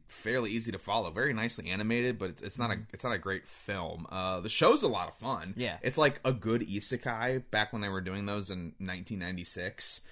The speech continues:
Speaker 2: Yeah,
Speaker 1: Um, <laughs>
Speaker 2: back when they were good.
Speaker 1: Nice Yoko Kanno music, you know, good, good.
Speaker 2: Yeah.
Speaker 1: Escaflowne is great. Tenku no
Speaker 2: Y'all
Speaker 1: Escaflowne.
Speaker 2: need to quit, uh,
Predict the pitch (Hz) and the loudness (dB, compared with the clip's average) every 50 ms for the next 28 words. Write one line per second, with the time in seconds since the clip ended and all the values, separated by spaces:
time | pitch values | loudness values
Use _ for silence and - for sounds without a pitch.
0 | - - - - - - 165 165 143 - - - 233 - - 226 - - - 143 | -20 -20 -20 -14 -4 0 2 2 2 6 10 10 10 10 10 4 4 4 4 4
1 | 139 - 139 127 127 120 107 98 95 101 98 107 113 - - - 104 98 98 92 | 4 4 2 0 0 0 -2 -4 -4 -4 -4 -4 -6 -6 -6 -4 -2 -2 -2 -2
2 | - - - 98 101 104 98 110 101 - - 104 98 98 107 110 101 101 101 107 | -4 -6 -4 -2 -2 0 0 -2 -2 -2 -2 -4 -2 -2 -2 -2 -2 -2 -2 -4
3 | 104 101 104 104 104 101 - - - - - - - 107 - - 95 92 - - | -4 -2 0 0 0 0 -2 -6 -10 -10 -10 -12 -14 -12 -8 -8 -8 -6 -4 -4
4 | 107 - - - - 143 165 175 160 - - - - 139 - 127 135 107 - - | -4 -4 -6 -10 -8 -6 -6 -4 -2 -2 -2 0 -2 -2 -2 -2 -2 -2 -4 -6
5 | - - - - - 175 185 180 - 160 175 160 139 123 117 113 - 127 139 151 | -8 -8 -6 -2 2 4 4 4 2 -4 -8 -6 -6 -6 -4 -2 2 6 8 10
6 | 175 196 190 175 175 180 170 156 - - 180 175 147 131 | 10 10 8 8 6 4 4 4 4 4 4 4 4 0